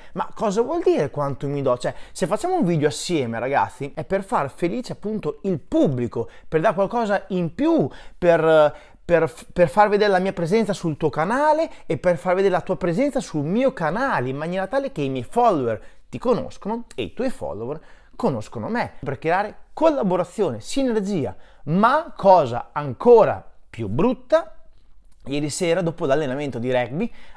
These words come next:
apro le mail del team comando e cosa vado a leggere?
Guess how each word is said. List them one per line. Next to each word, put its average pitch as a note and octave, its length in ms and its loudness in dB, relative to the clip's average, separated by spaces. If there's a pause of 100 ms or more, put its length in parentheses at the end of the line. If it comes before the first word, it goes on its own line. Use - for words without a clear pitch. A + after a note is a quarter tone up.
apro C#3+ 560 2
le B2 160 0
mail C3+ 320 -4
del B2+ 200 -2
team D3 160 -6
comando C#3 540 0
e D3+ 40 -2
cosa C#3+ 240 -2
vado A#2 140 -2
a G#2 40 -2
leggere? A2+ 460 -6